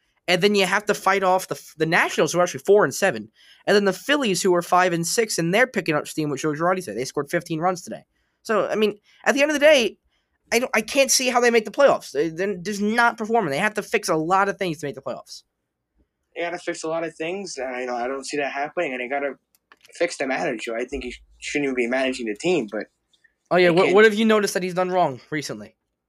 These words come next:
Speaker 2: He's just, uh, just the decisions he makes with the bullpen, and I just think all around, he's just overmatched. The way he, uh, sets the lineup,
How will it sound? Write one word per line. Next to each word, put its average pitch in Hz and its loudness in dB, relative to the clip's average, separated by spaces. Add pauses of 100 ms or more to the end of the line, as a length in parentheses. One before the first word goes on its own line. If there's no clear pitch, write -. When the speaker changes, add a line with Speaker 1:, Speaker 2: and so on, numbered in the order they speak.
(560)
Speaker 2:
He's - -12
just, - -6 (540)
uh, 175 -4 (120)
just 202 0
the 214 -2
decisions 190 -2
he 185 0
makes 180 0
with 156 -6
the 143 -4
bullpen, 170 0
and 131 -12 (1080)
I 185 -2
just - -2
think 180 -2
all 160 2
around, 127 -6 (300)
he's 135 -14
just 107 -8
overmatched. 123 -4 (180)
The 135 -2
way 156 -2
he, 143 -8 (420)
uh, 127 -6 (240)
sets 151 -6
the 131 -4
lineup, 160 -2